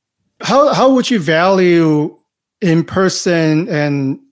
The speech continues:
virtual networking? Because I think after the past two years, we've gotten so comfortable with virtual networking. I myself, uh,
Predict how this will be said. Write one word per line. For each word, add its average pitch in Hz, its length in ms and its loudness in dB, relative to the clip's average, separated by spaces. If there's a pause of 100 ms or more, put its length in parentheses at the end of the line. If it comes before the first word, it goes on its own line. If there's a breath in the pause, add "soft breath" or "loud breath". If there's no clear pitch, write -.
virtual 170 460 -2
networking? 143 560 -4
Because 170 280 -2
I 175 80 -2
think 190 300 -2 (360 loud breath)
after 196 300 0
the 175 100 0
past 170 300 -2
two 214 120 -2
years, 190 380 0
we've 165 220 -4
gotten 175 300 0
so 175 180 -2
comfortable 185 680 -2
with 143 240 0
virtual 160 280 0
networking. 156 500 -2 (380 loud breath)
I 190 280 0
myself, 160 520 0
uh, 139 380 -4